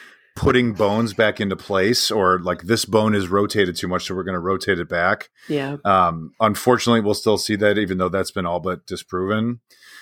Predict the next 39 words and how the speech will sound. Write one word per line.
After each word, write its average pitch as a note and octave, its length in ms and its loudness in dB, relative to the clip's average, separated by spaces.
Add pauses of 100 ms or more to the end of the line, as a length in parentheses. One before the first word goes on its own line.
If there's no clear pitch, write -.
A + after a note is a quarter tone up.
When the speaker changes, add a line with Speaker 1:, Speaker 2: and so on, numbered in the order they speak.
(200)
Speaker 1:
Um, F#2 540 -2
Speaker 2:
I F#3 60 -6
mean, G#3 140 -2
I A#3 80 0
feel C#4+ 160 -4
like A#3 100 0
Speaker 1:
I F3 100 2
Speaker 2:
I F3+ 40 0
hear F3 120 2
Speaker 1:
think D#3+ 100 0
Speaker 2:
that F3 160 2
a D3+ 60 0
lot, D3+ 280 0
don't D3+ 200 -4
you, D3+ 140 -6
Jeremy? F3+ 540 -6 (140)
Or, D#3+ 140 -2
like, D3 200 -2 (260)
I'll F#3 100 2
get, F#3 180 0
like, F3 140 4
my F#3 160 4
chiropractor G#3+ 600 2
said F3 240 2
that E3+ 120 2
my, D3+ 380 4 (240)
my D#3 260 0
x-ray D3+ 360 0
said C#3+ 240 -2
that C#3 120 -2
my C3+ 220 -4 (100)
back C3+ 280 -4
was C3 240 -8
twisted C3+ 380 -6
the C3 80 -6
wrong B2 220 -4
way A#2+ 160 -6
or B2 100 -6
something. - 440 -14